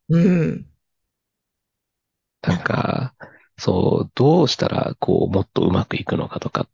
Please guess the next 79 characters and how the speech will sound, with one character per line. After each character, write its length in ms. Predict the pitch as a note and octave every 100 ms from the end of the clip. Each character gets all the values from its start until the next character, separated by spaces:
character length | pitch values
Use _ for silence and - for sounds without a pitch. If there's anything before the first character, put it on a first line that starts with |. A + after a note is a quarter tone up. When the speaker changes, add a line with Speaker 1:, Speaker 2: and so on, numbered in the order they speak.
| -
Speaker 2:
て 80 |
い 80 | C3+
う 80 | -
の 100 | -
と 160 | - -
か 120 | -
っ 40 | -
て、 360 | - F#3 D3 - - D3+ C#3+
Speaker 1:
う 40 | C#3+
ん 20 |
う 40 |
ん。 80 | C#3+ - -
Speaker 2:
で 120 | F3+
も 200 | B2 G2+
そ 200 | - C3
う 60 |
い 60 | C3 B2+
う 40 |
失 260 | - A2+ -
敗、 340 | A#2+ A#2+ C3+ F3+ _ _ _ _ _ _ _ -
雑 260 | G2+ -
念 160 | D3+ D3+
が 80 | C3
入 160 | E3+
っ 80 | E3+
て 100 | -
し 140 | -
ま 140 | A2+ G#2
っ 80 | -
て 140 | - A2+
う 20 |
ま 140 | C#3 D3
く 80 |
い 80 | F#2
か 140 | - D3
な 100 | F3
か 100 | -
っ 80 | -
た 120 | -
っ 20 | - _ -
て 80 | -
い 120 | -
う 80 | -
と 120 | -
こ 160 | - F#2
ろ 100 | G2+
の 240 | C3 - - -
失 260 | - - - _ -
敗 280 | - -
を、 260 | G3+ G3 -
じ 100 | -
ゃ 20 |
あ 20 | G2
次 320 | - A2 G#2+
ど 200 | A2+ G#2
う 20 |
変 180 | - D#2
え 40 | -
て 140 | D#2+
い 80 | E2+
け 140 | F2+
ば 120 | D3+
い 120 | D3+ E3+
い 20 |
の 120 | C#3+
か 140 | -
な 160 | C#3+ A2+
が 220 | F3+ -
成 260 | - E3+ E3
長 180 | - D3+
に 120 | -
つ 120 | -
な 120 | D#3+
が 100 | D#3
る 80 | G#2+
の 100 | C2+
か 120 | -
な 120 |
っ 40 | G#2+